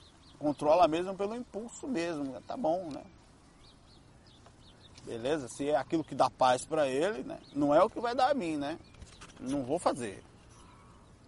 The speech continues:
A, a, a primeira coisa é pe-, perceber no erro,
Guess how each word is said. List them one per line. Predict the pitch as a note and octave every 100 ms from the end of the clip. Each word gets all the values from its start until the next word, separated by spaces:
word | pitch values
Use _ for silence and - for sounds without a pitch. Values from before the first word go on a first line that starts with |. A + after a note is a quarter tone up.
| - - - - - - - -
A, | C3 D3 D3
a, | - D3
a | D3
primeira | F3 F3+ G#3+
coisa | A3+ A#3
é | A#3
pe-, | - -
perceber | - G3+ G#3 F3+ A3
no | F3
erro, | F3 A#3 G#3+